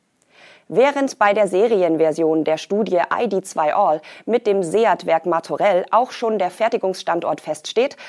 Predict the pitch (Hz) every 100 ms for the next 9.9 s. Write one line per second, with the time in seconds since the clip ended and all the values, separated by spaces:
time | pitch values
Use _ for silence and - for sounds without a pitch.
0 | - - - 247 262 226 196 190 - 214
1 | 226 202 185 180 185 170 180 - 180 185
2 | 175 160 160 - 165 226 233 233 - 226
3 | - 214 202 202 175 175 180 - _ 262
4 | 269 214 202 196 180 196 185 - 180 214
5 | 220 - 160 - 165 151 165 185 160 156
6 | 185 175 151 147 - 151 - - - _
7 | _ 170 208 277 - - 262 262 247 226
8 | 226 240 175 185 185 175 170 170 - 156
9 | 156 190 - 151 - 139 - -